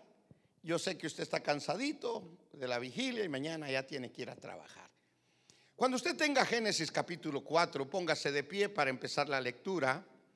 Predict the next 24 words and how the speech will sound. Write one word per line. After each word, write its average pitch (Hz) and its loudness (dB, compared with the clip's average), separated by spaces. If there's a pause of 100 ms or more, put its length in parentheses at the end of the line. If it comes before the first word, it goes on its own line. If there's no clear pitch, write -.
(380)
¿verdad? 175 4 (840)
Y 156 2
eso 175 4
me 160 4
da 170 10
a 175 6
mí, 196 0
hermano, 175 2
a - 2
entender 170 2
que 170 -4
usted 165 -2
ya 156 4
tiene, 170 0
hermano, 151 0
Génesis 156 -2
cuatro, 175 2
que 156 0
es 156 -2
el 147 0
primer, 147 -2
gracias, 190 2
mi 165 -4
hermano 175 -4